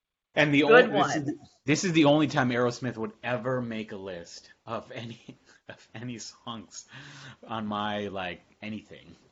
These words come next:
Speaker 1: Um, and it just
Speaker 2: Oh,
Speaker 1: it was,
Speaker 2: you
Speaker 1: it
Speaker 2: don't
Speaker 1: was
Speaker 2: like Aerosmith?
Speaker 1: No, no, no, time out. It's
Speaker 2: Let's,
Speaker 1: not that I
Speaker 2: let's
Speaker 1: don't
Speaker 2: talk
Speaker 1: like
Speaker 2: about
Speaker 1: them.
Speaker 2: it. <laughs>
Speaker 1: It's not that I don't like Aerosmith. It's just that's not my genre of music. I didn't grow up with Aerosmith. I don't,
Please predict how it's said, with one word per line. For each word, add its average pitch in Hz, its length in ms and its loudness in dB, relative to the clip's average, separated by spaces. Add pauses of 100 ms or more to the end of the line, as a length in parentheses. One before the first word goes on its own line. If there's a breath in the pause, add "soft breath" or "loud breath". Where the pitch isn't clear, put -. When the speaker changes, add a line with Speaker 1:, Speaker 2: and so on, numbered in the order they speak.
(140)
Speaker 1:
Um, 92 480 -10
and 107 120 -10
it 104 100 -10
just 110 240 -6
Speaker 2:
Oh, 247 100 8
Speaker 1:
it 262 60 4
was, 247 100 -2
Speaker 2:
you 247 120 -2
Speaker 1:
it - 40 -2
Speaker 2:
don't 220 140 8
Speaker 1:
was 254 120 6
Speaker 2:
like 311 280 2
Aerosmith? 190 760 8
Speaker 1:
No, 190 200 4
no, 139 160 0
no, 104 120 0
time 127 300 2
out. 82 220 -6
It's 120 100 -10
Speaker 2:
Let's, - 100 8
Speaker 1:
not 180 140 0
that - 80 0
I 156 60 8
Speaker 2:
let's 139 100 2
Speaker 1:
don't 143 80 2
Speaker 2:
talk - 160 10
Speaker 1:
like 202 120 4
Speaker 2:
about 180 200 8
Speaker 1:
them. 151 140 2 (360)
Speaker 2:
it. 285 80 6
<laughs> - 360 4
Speaker 1:
It's 147 140 -8
not 208 180 0
that 170 100 6
I 175 80 6
don't 147 240 2
like 143 280 -2
Aerosmith. 208 640 -4
It's 131 220 -6
just 139 260 -2
that's 117 280 -4
not 127 180 -2
my 104 140 -4
genre 90 400 -8
of 76 80 -12
music. 71 260 -20 (160)
I 92 80 -12
didn't 98 280 -8
grow 82 220 -8
up 101 200 -8
with 104 140 -6
Aerosmith. 90 680 -10
I 87 80 -12
don't, 85 280 -12